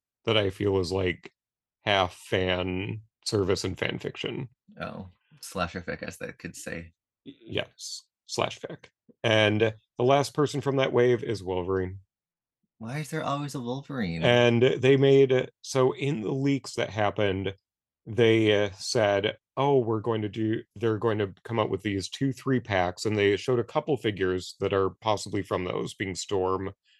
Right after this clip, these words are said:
Speaker 1: and Banshee.
Speaker 2: Oh, right, in the, the blue and yellow.
Speaker 1: Yes, from the cover of X-Men two seventy-five,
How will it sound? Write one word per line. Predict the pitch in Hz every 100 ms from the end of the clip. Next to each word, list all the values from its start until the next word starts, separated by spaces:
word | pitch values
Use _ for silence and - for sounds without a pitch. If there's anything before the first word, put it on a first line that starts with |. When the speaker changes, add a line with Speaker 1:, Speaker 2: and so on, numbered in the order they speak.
| _ -
Speaker 1:
and | 98
Banshee. | 120 131 107 - - - _ _ _ _ -
Speaker 2:
Oh, | 113
right, | 98 95
in | 95
the, | 95 90 82
the | 85
blue | 82 92 87 85
and | 82 85 90
yellow. | 90 80 85 87
Speaker 1:
Yes, | 120 127 - -
from | - 117
the | 113
cover | 120 113 110
of | 104
X-Men | 101 - 107
two | 101 104
seventy-five, | 95 92 90 - -